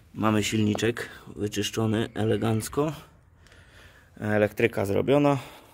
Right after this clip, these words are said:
Wszystkie kabelki nowe. E, z dupereli nowe kolanko. Tak przy okazji kupione. E, tu stoi mój wzorzec. Potrzebowałem, żeby przymierzyć, jak linki podłączyć, takie rzeczy.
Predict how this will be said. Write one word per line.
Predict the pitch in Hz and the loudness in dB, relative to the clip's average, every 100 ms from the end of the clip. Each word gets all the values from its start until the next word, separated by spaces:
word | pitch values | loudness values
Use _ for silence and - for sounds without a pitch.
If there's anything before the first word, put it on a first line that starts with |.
| - _ | -20 _
Wszystkie | - - - 110 | -20 -20 -12 -8
kabelki | 110 110 113 - | -4 -4 -4 -4
nowe. | 123 127 120 117 - - _ _ _ _ _ - _ _ _ - - _ _ 113 | -2 2 2 0 -10 -20 _ _ _ _ _ -20 _ _ _ -20 -20 _ _ -4
E, | 110 110 | -2 -2
z | 110 | -2
dupereli | 117 113 110 107 | -2 2 2 2
nowe | 117 113 | 0 -2
kolanko. | 107 131 131 120 120 110 - - - - _ _ _ - | -2 2 2 2 -2 -4 -12 -18 -18 -18 _ _ _ -16
Tak | - | -8
przy | - | -2
okazji | 107 107 107 | 0 0 -2
kupione. | 107 107 110 107 110 - - 123 - | -2 -2 0 0 -2 -10 -20 -12 -4
E, | 104 101 104 | 0 0 -2
tu | 113 | -2
stoi | - 101 | 2 4
mój | 101 101 | 4 6
wzorzec. | 131 117 110 - - - _ - _ _ _ - - - - | 6 6 2 -2 -16 -20 _ -20 _ _ _ -18 -18 -18 -8
Potrzebowałem, | - 107 104 | 2 6 6
żeby | 104 98 | 4 0
przymierzyć, | - 113 107 107 | 0 2 2 0
jak | - | 2
linki | 135 123 127 | 2 0 -2
podłączyć, | 117 113 113 - | 0 2 0 -2
takie | - - 110 | -12 -8 -4
rzeczy. | 127 131 | -2 -2